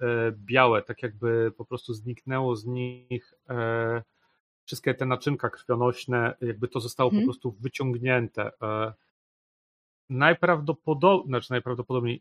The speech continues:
Speaker 1: e, jesteś pewna, że tutaj, e, doszło do czegoś takiego, że ktoś wyciągnął z niej duszę.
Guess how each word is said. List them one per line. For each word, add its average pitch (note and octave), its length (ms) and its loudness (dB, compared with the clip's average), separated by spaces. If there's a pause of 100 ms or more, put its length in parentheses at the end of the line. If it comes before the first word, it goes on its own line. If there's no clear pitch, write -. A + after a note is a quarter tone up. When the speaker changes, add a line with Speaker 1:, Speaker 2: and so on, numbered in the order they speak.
Speaker 1:
e, C3 260 2
jesteś D3 380 -2
pewna, F3 600 2
że C#3 160 -2
tutaj, D3 640 4
e, C3 300 2
doszło D3+ 340 0
do C#3 120 0
czegoś D3+ 300 -4
takiego, D3+ 340 -2
że C3 120 -2
ktoś B2+ 240 -6
wyciągnął D3 640 0
z C3 100 -4
niej C3+ 140 -2
duszę. A#2 420 -6